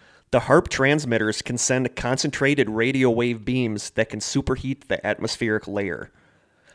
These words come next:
On your radio, a strong nearby radio station is probably fifty thousand to a hundred thousand watts. The harp antenna array can produce three point six million watts.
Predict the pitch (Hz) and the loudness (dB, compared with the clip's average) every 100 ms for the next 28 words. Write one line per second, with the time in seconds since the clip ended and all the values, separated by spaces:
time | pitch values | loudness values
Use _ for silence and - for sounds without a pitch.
0 | _ - 131 135 127 117 175 156 107 104 | _ -4 0 2 2 2 4 6 6 4
1 | 110 - - - 131 147 131 139 127 117 | 2 -4 -2 4 4 4 4 4 6 4
2 | 110 135 131 110 - 120 120 113 101 - | 4 2 4 2 2 0 0 -2 -2 -2
3 | 110 135 143 135 123 - 135 139 123 113 | 0 0 0 0 -2 0 0 0 2 2
4 | 123 123 123 107 95 120 113 110 95 107 | 2 0 -2 -2 -2 0 -2 0 0 0
5 | 110 95 92 80 - - - - _ _ | 0 -2 -2 -4 -10 -14 -18 -20 _ _
6 | _ - - 135 165 131 131 135 147 104 | _ -2 2 4 4 2 2 4 4 4
7 | 107 107 107 120 110 117 120 - - 139 | 4 2 0 -2 -4 -2 -2 -4 -2 0
8 | 143 143 131 - - 147 - 107 127 139 | 0 0 0 0 0 0 0 0 2 2
9 | 107 87 82 60 - - | 0 -2 -4 -6 -6 -10